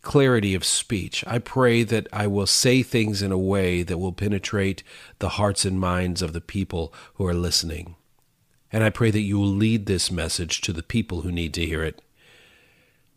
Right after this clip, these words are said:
In Jesus' name I ask these things.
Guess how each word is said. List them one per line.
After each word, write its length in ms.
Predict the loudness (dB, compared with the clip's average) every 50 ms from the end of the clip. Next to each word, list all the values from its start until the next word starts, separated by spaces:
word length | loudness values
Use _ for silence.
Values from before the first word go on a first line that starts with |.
| _ _ _ _ _ _ _ _
In 220 | -6 -4 -4 -2 -2
Jesus' 580 | -2 0 0 2 2 2 2 2 2 0 0
name 180 | 0 -2 -2 -2
I 120 | -2 -2
ask 280 | -4 -2 -2 -2 -4 -4
these 240 | -4 -4 -4 -4 -4
things. 480 | -4 -6 -8 -8 -8 -8 -8 -8 -8